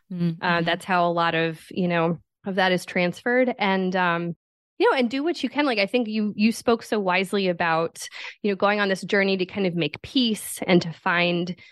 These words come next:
Speaker 2: ways to process and deal. I think, like, we're all so glued to our phones, glued to the internet, glued to T V, glued to all this stuff. And really, like, taking a minute, going on a walk, like,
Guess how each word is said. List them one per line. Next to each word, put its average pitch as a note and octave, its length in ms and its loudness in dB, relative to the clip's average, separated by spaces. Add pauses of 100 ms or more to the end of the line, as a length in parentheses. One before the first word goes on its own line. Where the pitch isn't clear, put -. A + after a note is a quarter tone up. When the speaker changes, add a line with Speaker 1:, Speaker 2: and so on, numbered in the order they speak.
(140)
Speaker 2:
ways G#3 460 0
to F#3 300 -2 (360)
process G3 680 0
and F3+ 160 0
deal. A3 520 0 (440)
I G3 60 -2
think, A3 180 2
like, G3+ 140 -2
we're G3 240 -2
all G3 300 0
so G3 760 -2 (140)
glued G#3 240 -4
to G#3+ 80 0
our G3 140 4
phones, F3+ 560 0
glued G3 300 -2
to G#3+ 80 0
the G#3 140 0
internet, F#3+ 440 0
glued G3 320 -2
to G3+ 80 -4
T G#3+ 200 -2 (300)
V, F3+ 120 -4
glued G3 320 -2
to G3 80 2
all F#3 120 4
this F3+ 180 -4
stuff. C4 540 -2 (380)
And G3+ 120 0
really, B3 320 0
like, F#3 260 -4
taking A#3+ 340 -2
a F#3+ 40 -4
minute, F3+ 320 0
going G#3 240 0
on F#3+ 120 -2
a F#3 40 0
walk, F3 440 0 (160)
like, F#3 180 2